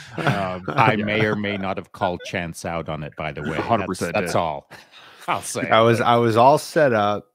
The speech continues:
Speaker 3: You know, I was
Speaker 2: <laughs> Oh,
Speaker 3: like,
Speaker 2: dude,
Speaker 3: in,
Speaker 2: I,
Speaker 3: in the,
Speaker 2: I
Speaker 3: in the
Speaker 2: feel it.
Speaker 3: truck, okay, you know, in the,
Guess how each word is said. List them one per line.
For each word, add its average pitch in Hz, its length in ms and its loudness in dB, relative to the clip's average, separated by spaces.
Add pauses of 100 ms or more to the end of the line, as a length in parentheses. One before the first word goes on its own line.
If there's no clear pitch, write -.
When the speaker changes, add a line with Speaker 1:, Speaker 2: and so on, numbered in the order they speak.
(200)
Speaker 3:
You 98 280 -8
know, 101 360 -6
I 95 260 -4
was 92 200 -6
Speaker 2:
<laughs> - 0 -
Oh, 95 40 -6
Speaker 3:
like, 107 280 0
Speaker 2:
dude, 98 480 -4
Speaker 3:
in, 131 160 -4
Speaker 2:
I, 107 160 -2
Speaker 3:
in 139 200 -6
the, 147 200 -2
Speaker 2:
I 120 100 0
Speaker 3:
in 131 140 -6
the 120 80 -2
Speaker 2:
feel 151 180 -2
it. 131 60 0
Speaker 3:
truck, 117 420 -2 (260)
okay, 110 420 -4
you 107 60 -6
know, 98 100 -8
in 113 240 -10
the, 120 200 -6